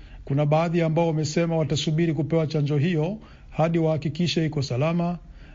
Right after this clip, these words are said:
na mjini Paris, ambako idadi kubwa ya watu wameonyesha kutokuwa na imani na chanjo dhidi ya korona,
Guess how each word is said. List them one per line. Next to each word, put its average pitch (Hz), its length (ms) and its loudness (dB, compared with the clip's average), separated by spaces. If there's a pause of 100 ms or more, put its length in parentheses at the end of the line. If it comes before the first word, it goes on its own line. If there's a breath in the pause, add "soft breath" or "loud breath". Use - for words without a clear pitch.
(120)
na 165 140 2
mjini 180 320 2
Paris, 175 520 0
ambako 160 400 2
idadi 151 240 2
kubwa 165 360 0
ya 156 80 0
watu 170 380 0
wameonyesha 156 600 0
kutokuwa 151 440 0
na 151 100 2
imani 156 340 2
na 147 120 2
chanjo 156 340 0
dhidi 139 220 2
ya 113 100 -2
korona, 175 460 0